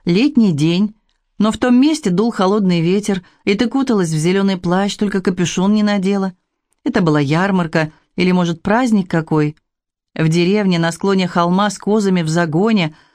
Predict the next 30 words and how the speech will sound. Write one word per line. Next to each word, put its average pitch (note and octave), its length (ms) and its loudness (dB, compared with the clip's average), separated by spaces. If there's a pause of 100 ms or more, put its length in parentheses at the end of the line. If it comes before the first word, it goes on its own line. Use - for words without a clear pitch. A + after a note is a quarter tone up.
(300)
и G3 220 0
тогда F3+ 480 0
ты F#3+ 100 -2
была F#3+ 240 0
там G3 180 0
в F3+ 80 -14
первый A3+ 340 0
раз». A#3 360 -2 (460)
«И E4+ 120 -4
что D#4 200 -2
же B3+ 100 0
мы A3+ 120 2
там G3 220 0
делали, F3 340 0
Аксель?» D#3+ 580 -4 (680)
«Мы D3+ 120 -2
просто D#3 300 -2
гуляли F3+ 420 0
рука E3 320 0
об D#3 220 0
руку. D3+ 380 -2 (560)
А A3 120 0
потом B3+ 340 0
вдруг A3+ 280 0
у G3 40 2
нас G3 260 0
на G3+ 100 2
пути F3+ 280 -2
появился F#3+ 460 -2
незнакомец, E3 800 -2